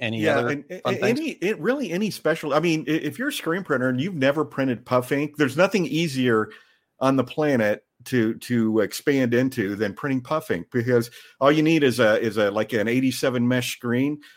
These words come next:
Speaker 2: Instead of pressing that, that ink deep into that shirt, you just lightly, uh,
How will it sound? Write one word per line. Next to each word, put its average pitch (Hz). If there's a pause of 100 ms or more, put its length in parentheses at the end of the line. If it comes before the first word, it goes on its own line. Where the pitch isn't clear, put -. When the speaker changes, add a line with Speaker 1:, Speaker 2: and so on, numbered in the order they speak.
(140)
Speaker 2:
Instead 135
of 120
pressing 151
that, 139
that 127
ink 127 (240)
deep 143
into 123
that 113
shirt, 127
you 110
just 101
lightly, 120
uh, 104